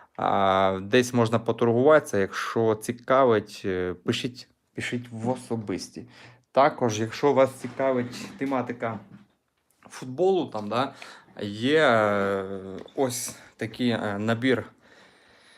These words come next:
дві тисячі дванадцять. Е, тут середня монеточка по вазі шістдесят два і два грама, е, крайні монетки по тридцять один і один.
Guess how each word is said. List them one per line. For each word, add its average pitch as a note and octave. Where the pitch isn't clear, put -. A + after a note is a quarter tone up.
дві B2
тисячі A#2+
дванадцять. B2+
Е, F2+
тут B2
середня C3
монеточка B2
по -
вазі A#2
шістдесят A2+
два A2+
і A2
два A2+
грама, C#3+
е, G2+
крайні A2
монетки A2
по G#2+
тридцять -
один A#2+
і A#2
один. C3